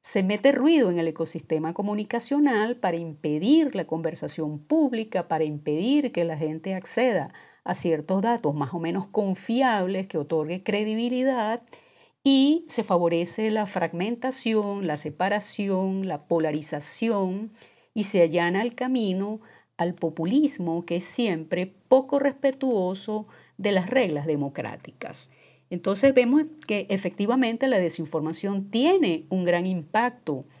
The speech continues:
en, en la ciudadanía que le impide ejercer su derecho constitucional a la participación, contando con información que incluso en forma posterior lo puede llevar a ejercer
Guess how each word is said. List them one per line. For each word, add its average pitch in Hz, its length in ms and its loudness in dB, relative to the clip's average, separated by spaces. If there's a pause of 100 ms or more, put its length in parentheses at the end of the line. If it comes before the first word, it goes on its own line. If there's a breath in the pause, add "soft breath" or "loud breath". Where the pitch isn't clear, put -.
(320 soft breath)
en, 165 520 -2
en 165 180 0
la 165 100 0
ciudadanía 185 840 2 (340 loud breath)
que 185 140 2
le 170 80 2
impide 214 760 2 (460 loud breath)
ejercer 185 840 4 (100)
su 180 200 -6
derecho 156 380 0
constitucional 262 1000 -2
a 175 80 2
la 156 260 0
participación, 160 1120 -2
contando 202 500 -2
con 403 140 -8
información 185 680 -2
que 285 80 0
incluso 220 840 0 (340 loud breath)
en 185 180 -2
forma 196 420 0
posterior 196 800 2 (300 loud breath)
lo 185 160 -4
puede 170 260 4
llevar 175 440 2
a 202 40 -2
ejercer 185 600 0